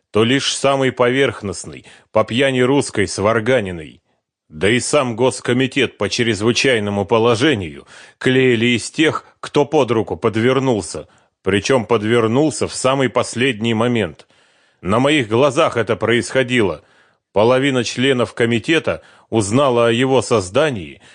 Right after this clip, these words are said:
когда уже надо было ставить подписи под постановлением самого этого Г К Ч П. А резиденцию в Доросе как блокировали, словно в пионерскую зорницу поиграться решили.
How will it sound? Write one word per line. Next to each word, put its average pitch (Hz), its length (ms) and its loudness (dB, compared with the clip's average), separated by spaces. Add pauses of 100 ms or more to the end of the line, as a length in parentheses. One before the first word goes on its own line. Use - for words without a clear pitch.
(220)
когда 117 320 0
уже 123 260 0
надо 127 300 2
было 120 280 2
ставить 131 540 -2
подписи 131 480 0
под 120 260 -2
постановлением 120 920 0
самого 123 500 2
этого 120 360 2
Г 107 180 -2
К 131 160 -2
Ч 147 140 0
П. 110 320 -2 (640)
А 104 100 2
резиденцию 131 720 0
в 104 120 -4
Доросе 127 440 0
как 120 240 -2
блокировали, 120 800 0 (320)
словно 131 480 0
в 117 100 -6
пионерскую 135 640 0
зорницу 123 580 -2
поиграться 127 640 0
решили. 107 580 -2